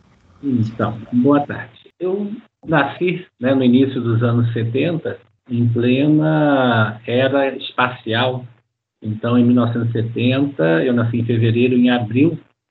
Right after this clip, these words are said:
ocorreu a, o voo da Apollo treze, aquele que virou o filme do Tom Hanks. Então, as pessoas só falavam disso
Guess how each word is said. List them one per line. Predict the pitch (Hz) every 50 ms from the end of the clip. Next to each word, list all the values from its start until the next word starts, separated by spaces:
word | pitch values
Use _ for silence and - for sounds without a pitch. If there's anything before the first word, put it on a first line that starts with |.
| _ _ _ _ -
ocorreu | 107 113 117 113 110 110 107 117 120 120 117 113 113 113
a, | 110 107 107 104 101 101 - -
o | 110
voo | 110 117 127 127 131
da | 120 117
Apollo | 110 117 123 117 113 117 117
treze, | 117 110 110 123 147 156 147 139 - _ _ _ _
aquele | - - _ 117 113 117
que | 110 101
virou | 98 107 104 101
o | -
filme | - - 123 117 113
do | 113 107 101 104
Tom | - 110 113
Hanks. | 107 113 127 139 175 190 - - _ _ _
Então, | 117 117 117 127 131 156
as | 156 -
pessoas | - 147 131 131 - 156 156
só | - 170 160
falavam | - 165 151 147 156 160 175 180
disso | 165 170 180 180 -